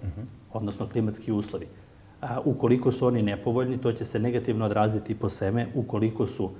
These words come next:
Speaker 2: da kažemo, negde povoljni, odnosno optimalni, imat ćemo i kvalitet semena. Zašto ovo govorim? Govorim u kontekstu da se razume da, a, pojava, odnosno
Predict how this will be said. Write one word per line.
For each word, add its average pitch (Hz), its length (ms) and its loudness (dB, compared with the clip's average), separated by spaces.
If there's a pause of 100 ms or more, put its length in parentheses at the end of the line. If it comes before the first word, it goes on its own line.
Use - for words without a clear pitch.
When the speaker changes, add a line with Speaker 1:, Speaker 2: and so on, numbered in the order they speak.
(220)
Speaker 2:
da 101 120 0
kažemo, 104 400 0
negde 104 260 2
povoljni, 107 420 2
odnosno 98 340 -4
optimalni, 107 440 -2
imat 104 180 0
ćemo 101 220 -2
i 98 60 -4
kvalitet 98 460 -4
semena. 85 300 -6 (1040)
Zašto 143 380 8
ovo 135 160 10
govorim? 120 520 6
Govorim 135 540 4
u 127 60 -2
kontekstu 131 640 0 (120)
da 110 180 0
se 113 180 2
razume 127 500 2
da, 120 360 2 (220)
a, 95 280 4 (200)
pojava, 139 560 8
odnosno 113 640 2